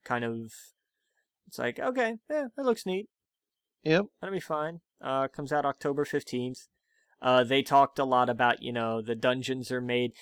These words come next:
Speaker 1: They kept saying the dungeons are generated procedurally, which
Speaker 2: Mm.
Speaker 1: did not mean anything to me at all. Like,
Speaker 2: Well,
Speaker 1: that's
Speaker 2: procedurally generated dungeons.
Speaker 1: Yeah.
Speaker 2: Well,
Speaker 1: That
Speaker 2: that means that it's just random every time you go into it.
Speaker 1: Right, so then just say that.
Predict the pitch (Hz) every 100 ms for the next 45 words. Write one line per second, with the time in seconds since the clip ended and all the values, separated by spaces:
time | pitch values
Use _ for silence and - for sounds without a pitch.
0 | - 131 131 165 - 175 170 156 117 117
1 | 180 202 190 165 123 143 170 151 147 143
2 | - 131 - - 151 117 123 127 - -
3 | _ _ _ _ - 139 139 135 - 151
4 | 131 147 151 - 143 135 127 - 135 127
5 | 127 123 117 - - - _ _ _ -
6 | 120 117 92 - - _ _ _ _ _
7 | _ 120 117 113 113 127 127 185 - 208
8 | 170 185 165 160 160 156 143 131 139 135
9 | - - - - - - 117 - _ _
10 | _ _ _ _ _ _ _ _ - 180
11 | 190 190 180 170 151 - 143 - 135 139
12 | 123 - - 127 135 139 131 123 127 127
13 | 135 135 190 120 - 160 135 143 135 165
14 | 151 - 131 110 - - _